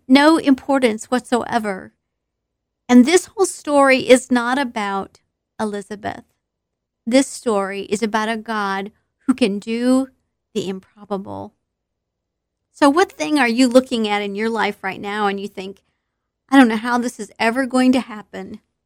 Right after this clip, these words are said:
It doesn't even seem possible. It's very improbable that it will happen." In the next session, we're gonna talk about the situation in which Elizabeth found herself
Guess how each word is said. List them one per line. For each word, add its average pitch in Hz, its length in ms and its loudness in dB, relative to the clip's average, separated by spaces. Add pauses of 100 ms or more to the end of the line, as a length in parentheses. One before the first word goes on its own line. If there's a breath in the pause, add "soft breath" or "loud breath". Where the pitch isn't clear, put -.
(400)
It 240 80 -2
doesn't 269 340 6
even 294 240 4
seem 285 260 0
possible. 220 680 -4 (1300)
It's 220 160 2
very 247 460 4
improbable 220 680 -2
that 196 160 -2
it 208 100 -6
will 196 220 -8
happen." 202 540 -12 (1000)
In 240 80 6
the 254 100 10
next 311 400 6
session, 233 360 0
we're 220 100 -4
gonna 247 180 -4
talk 247 320 -6
about 202 500 0
the 226 120 -6
situation 254 760 -4
in 214 100 -6
which 240 180 -2
Elizabeth 247 560 0
found 262 320 2
herself 196 760 -2